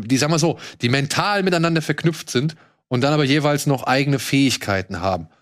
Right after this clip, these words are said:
Und das Ganze wird halt aufgezogen am Anfang wie ein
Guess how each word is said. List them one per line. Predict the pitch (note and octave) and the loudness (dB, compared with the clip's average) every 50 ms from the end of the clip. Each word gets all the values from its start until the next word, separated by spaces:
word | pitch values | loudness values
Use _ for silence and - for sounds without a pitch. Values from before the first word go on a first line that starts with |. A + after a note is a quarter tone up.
| _ _ _ _ _ | _ _ _ _ _
Und | - A#2 | -4 -2
das | A2+ G#2 | -2 0
Ganze | - C#3+ C#3+ D3+ D3 D3 | 0 0 0 0 0 0
wird | C#3+ C#3 | 0 0
halt | C3 C3+ C3 | 0 0 0
aufgezogen | - A#2 C3 - - D#3 - - D3 C#3+ C3+ C3+ | 0 0 0 0 -2 -2 0 0 0 0 0 0
am | B2 A#2 | 0 0
Anfang | A2 A#2 C#3 C#3+ D3+ D3 C#3+ C3+ A#2+ | -2 -2 -2 0 0 0 0 0 0
wie | B2 C3+ C#3 D3 D3 D3 C#3+ - - _ _ _ _ _ _ _ _ _ _ | 0 2 2 4 4 4 2 0 -4 _ _ _ _ _ _ _ _ _ _
ein | B2+ B2+ B2 B2 B2+ | -2 -2 -2 -2 -2